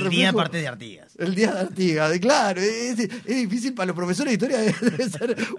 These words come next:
Speaker 2: un año dificilísimo. A lo largo de la vida después vamos a, entendiendo cuál era la lógica, pero que cuando pasó eso, Artigas ya estaba exiliado en Paraguay.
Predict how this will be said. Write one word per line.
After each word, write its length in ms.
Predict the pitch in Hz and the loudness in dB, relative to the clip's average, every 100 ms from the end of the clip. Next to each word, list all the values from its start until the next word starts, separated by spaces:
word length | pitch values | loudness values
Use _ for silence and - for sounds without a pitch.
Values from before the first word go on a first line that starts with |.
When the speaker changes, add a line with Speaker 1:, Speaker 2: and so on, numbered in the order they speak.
| - | -2
Speaker 2:
un 200 | 202 233 | 2 2
año 260 | - 240 | 4 4
dificilísimo. 1120 | 185 151 139 123 151 185 226 147 233 208 240 - 196 151 | 4 4 -2 -6 -2 2 2 0 2 4 4 2 -14 -2
A 80 | 135 | 0
lo 80 | |
largo 220 | 143 170 190 | 4 6 6
de 60 | |
la 80 | 160 | 4
vida 140 | 165 196 | 4 2
después 220 | 143 170 | 2 0
vamos 280 | 160 175 151 | 0 -2 -4
a, 60 | - | -6
entendiendo 720 | 120 120 127 151 147 143 127 | -6 -6 -4 -4 -4 -6 -4
cuál 160 | 123 | -4
era 160 | 123 123 | -2 -2
la 120 | 131 | -2
lógica, 500 | 143 143 143 151 247 - - _ | 0 -2 0 0 0 -2 -18 _
pero 320 | - 131 117 104 | -6 -4 -4 -6
que 80 | |
cuando 320 | 107 98 113 110 - | -12 -10 -8 -10 -8
pasó 320 | 117 107 156 | -6 -4 -2
eso, 160 | 196 311 | -2 -2
Artigas 320 | 226 147 113 | -6 -8 -8
ya 60 | 104 | -10
estaba 440 | 104 110 101 90 - _ _ _ | -10 -10 -10 -12 -18 _ _ _
exiliado 400 | - - 107 110 | -20 -12 -8 -6
en 60 | 95 | -8
Paraguay. 500 | 95 113 359 320 | -10 -8 -8 -8